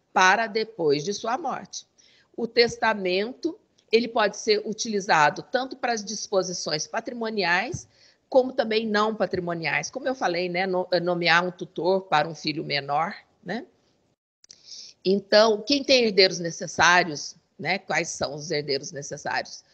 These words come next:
Né? Aqueles em linha descendente, os ascendentes e o cônjuge, né? Deve reservar a eles a legítima, a chamada legítima, que é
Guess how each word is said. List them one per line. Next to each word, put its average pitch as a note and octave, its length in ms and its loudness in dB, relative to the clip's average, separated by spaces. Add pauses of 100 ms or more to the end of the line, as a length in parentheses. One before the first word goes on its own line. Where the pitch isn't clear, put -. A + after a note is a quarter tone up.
(220)
Né? D#3+ 260 0
Aqueles F3 640 0
em D#3 280 -8
linha D3+ 320 -4
descendente, F3+ 840 -4
os F3+ 120 -10
ascendentes F#3+ 800 -4
e C4+ 40 -6
o D4 60 -6
cônjuge, D3+ 640 -4
né? A3+ 180 -8 (800)
Deve C4 360 6
reservar B3+ 680 2
a A3 140 4
eles F#3+ 440 6
a B3+ 300 0
legítima, A3+ 800 -6
a - 20 -4
chamada F3 460 2
legítima, A3 760 -2 (460)
que C4+ 280 2
é F#3+ 400 4